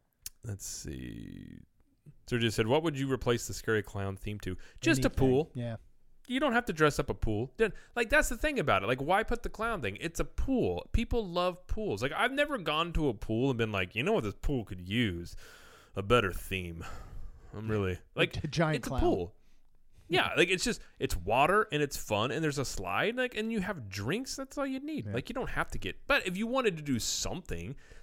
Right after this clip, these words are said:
Speaker 1: theme it after, like, the whole, the whole theming of the resort, like that nineteen twenties,
Speaker 2: Yeah.
Speaker 1: thirties feel to it. Like, you could do some cool retro stuff around there, but
Speaker 2: Yeah.
Speaker 1: yeah, I mean, you don't
Speaker 2: Carousels,
Speaker 1: really have
Speaker 2: things like that. Yeah, go ahead and do that. I
Speaker 1: Yeah.
Speaker 2: just, I, but I don't think you should be sliding out of any c-, type of head.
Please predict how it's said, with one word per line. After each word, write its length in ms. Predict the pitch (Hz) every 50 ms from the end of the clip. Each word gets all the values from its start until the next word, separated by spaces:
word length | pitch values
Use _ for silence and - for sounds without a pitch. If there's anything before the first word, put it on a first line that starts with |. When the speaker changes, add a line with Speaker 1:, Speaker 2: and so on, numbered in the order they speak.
| - - -
Speaker 1:
theme 360 | - - - 202 208 214 214
it 160 | 214 214 - -
after, 420 | - 160 165 170 - - 185 175 170
like, 200 | 165 165 160 -
the 100 | 160 151
whole, 420 | 156 165 170 170 165 160 151 139 - 71 113
the 100 | 156 143
whole 160 | 156 175 160
theming 340 | - - 175 170 165 156 160
of 80 | 151
the 80 | 147 135
resort, 440 | 127 113 98 - 202 269 226 104 98
like 120 | 92 95
that 120 | - 107 98
nineteen 460 | 101 113 127 110 - - 135 123 110
twenties, 520 | - - - 120 127 131 123 123 120 -
Speaker 2:
Yeah. 40 | -
Speaker 1:
thirties 280 | 123 120 127 123 113 -
feel 300 | - - - 262 285 190
to 160 | - 107 90
it. 60 | 92
Like, 120 | 92 120 143
you 100 | 185 175
could 120 | 185 190
do 80 | 214 180
some 160 | - 190 139
cool 260 | - - 151 151 139
retro 380 | 113 104 110 117 - 123 107 92
stuff 220 | - - 104 98
around 300 | 92 87 85 104 156 190 190
there, 180 | 151 - 90
but 140 | 87 - 135
Speaker 2:
Yeah. 60 | 127
Speaker 1:
yeah, 20 | 110
I 20 |
mean, 480 | 104 - - - - - - 175 170 165
you 40 | 160
don't 80 | 160 170 165 156 156 147 151
Speaker 2:
Carousels, 40 | 143
Speaker 1:
really 160 | 113 104 104
have 120 | 123 135 - - - - -
Speaker 2:
things 200 | 151 147 143 -
like 180 | 147 131 - -
that. 320 | 135 131 135 147 147 - _ -
Yeah, 220 | 147 135 117 107
go 180 | - 147 147 147
ahead 160 | 147 151 139
and 100 | 131 123
do 300 | 131 131 127 120 110 - _ _ _ _ _ _ _ _ _ _ -
that. 220 | 110 107 95 - -
I 80 | 202
Speaker 1:
Yeah. 60 | 233 -
Speaker 2:
just, 140 | 277 - - - - - -
I, 120 | 254 294 262
but 120 | 233 247
I 60 | 285
don't 100 | 339 370
think 120 | - 302 226
you 60 | 208
should 140 | - 220 165
be 60 | 170
sliding 460 | - - - 180 190 196 196 196 190
out 120 | 185 170
of 60 | 143 135
any 200 | 160 233 320 339 -
c-, 120 | - 104 -
type 220 | - 123 110 -
of 60 | 90 85
head. 300 | - 95 80 78 -